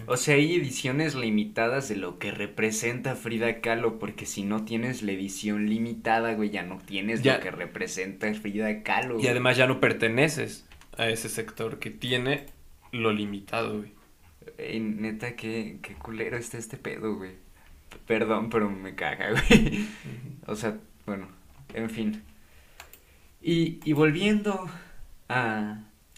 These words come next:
Speaker 1: a la pregunta del pantalón y todo ese desmadre, güey. Ent-,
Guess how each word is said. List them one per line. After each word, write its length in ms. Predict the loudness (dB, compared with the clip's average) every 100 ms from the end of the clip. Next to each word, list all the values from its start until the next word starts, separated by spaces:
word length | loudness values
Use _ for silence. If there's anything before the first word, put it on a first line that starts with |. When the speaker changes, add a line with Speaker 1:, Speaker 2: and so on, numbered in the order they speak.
| -6
Speaker 1:
a 60 |
la 220 | -2 -2 -2
pregunta 480 | -4 -2 -2 0
del 220 | 0 0 0
pantalón 680 | 0 0 0 0 0 -2 -6
y 40 | -8
todo 160 | -8
ese 220 | -8 -8
desmadre, 640 | -6 -6 -4 -4 -2 -2 -4
güey. 120 | -6
Ent-, 280 | -8 -10